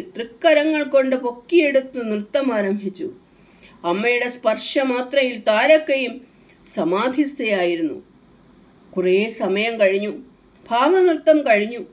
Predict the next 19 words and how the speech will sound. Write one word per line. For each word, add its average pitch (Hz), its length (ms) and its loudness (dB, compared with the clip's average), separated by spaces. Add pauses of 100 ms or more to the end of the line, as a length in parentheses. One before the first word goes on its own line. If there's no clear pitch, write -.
(440)
അമ്മ 180 240 -4
പരവതാനി 233 800 0
വിരിച്ച 220 360 -8
നിലത്ത് 214 520 0 (160)
ഉപവിഷ്ടയായി. 202 920 -4 (680)
മടിയിലിരിക്കുന്ന 339 1000 4
താരക്ക 277 540 0 (260)
സമാധിയിൽ 196 800 -6
തന്നെ. 170 340 -4 (600)
ബാഹ്യബോധത്തിലേക്ക് 220 1400 0
വന്ന 208 300 0 (140)
അമ്മ 208 220 -2 (640)
താരക്കയെ 339 600 2
മടിയിൽ 285 480 2
നിന്നും 302 340 4
താഴെ 233 440 0
ഇറക്കി. 196 440 -4 (600)
അപ്പോഴേ 208 420 -4
താരക്കയും 208 720 -4